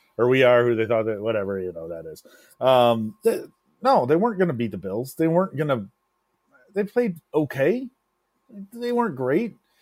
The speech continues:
And the defense wasn't great. Like, the offense wasn't great. Like, it's just not a good team <laughs> right now. And to expect them to win, to expect them to go in and do something different than that was just lunacy. So, um,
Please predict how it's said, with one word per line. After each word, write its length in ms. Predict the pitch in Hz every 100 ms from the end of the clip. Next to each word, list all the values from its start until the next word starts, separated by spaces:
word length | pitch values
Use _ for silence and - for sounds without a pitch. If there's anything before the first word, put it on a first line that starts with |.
| _ -
And 140 | 156
the 60 | 170
defense 400 | 143 175 196 175
wasn't 240 | 170 160
great. 500 | 113 110 120 190 180 - -
Like, 160 | 117
the 100 | 104
offense 300 | 117 156 160
wasn't 240 | 147 139 117
great. 240 | 127 165
Like, 180 | 143 120 -
it's 160 | 175 -
just 180 | - _ _ _ _ _ _ 302
not 200 | 277 247
a 60 |
good 280 | 196 226 185
team 240 | 214 247
<laughs> 60 | 240
right 180 | 254 220
now. 360 | 156 120 90 120
And 340 | 160 147 139 - _ _ -
to 160 | 190 180
expect 540 | - - - 196 -
them 200 | 208 196
to 120 | 202
win, 280 | 165 175 165
to 80 | 131
expect 340 | 117 - 165
them 100 | 170
to 80 | 151
go 220 | 127 131
in 180 | 147 147 - - -
and 160 | 139 135
do 160 | 175
something 360 | 175 180 170 135
different 300 | 131 147 139
than 140 | 120
that 380 | 107 120 135 - -
was 280 | 123 120 95
just 300 | 113 - -
lunacy. 500 | 135 147 113 107 101
So, 380 | - 123 107 - _ _ _ -
um, 560 | 123 117 113 113 113